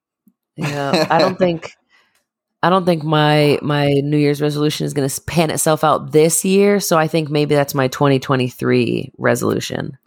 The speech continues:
Speaker 2: For the Giants not to suck?
Speaker 1: F-, no, for the Giants to specifically win the Super Bowl.
Speaker 2: Oh, to win the Super Bowl. That's right.
Speaker 1: Yeah.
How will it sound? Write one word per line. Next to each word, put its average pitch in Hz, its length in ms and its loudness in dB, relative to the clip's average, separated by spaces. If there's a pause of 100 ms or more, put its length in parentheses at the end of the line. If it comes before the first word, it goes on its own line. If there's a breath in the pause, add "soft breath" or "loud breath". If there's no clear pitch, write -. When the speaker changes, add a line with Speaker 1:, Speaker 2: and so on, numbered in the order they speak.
Speaker 2:
For - 80 -16
the 127 120 -6
Giants 117 360 0
not 110 200 -6
to 120 80 -6
suck? 120 360 -2 (560)
Speaker 1:
F-, - 140 -10
no, 170 400 6
for 156 100 2
the 156 80 6
Giants 143 320 2
to 143 60 0
specifically 135 640 0
win 110 160 0
the 120 60 -2
Super 123 300 -2
Bowl. - 360 -8
Speaker 2:
Oh, 123 120 4
to 117 100 2
win 123 160 2
the 117 80 2
Super 113 200 -10
Bowl. 90 240 -2
That's - 160 -10
right. - 160 -6
Speaker 1:
Yeah. 123 640 2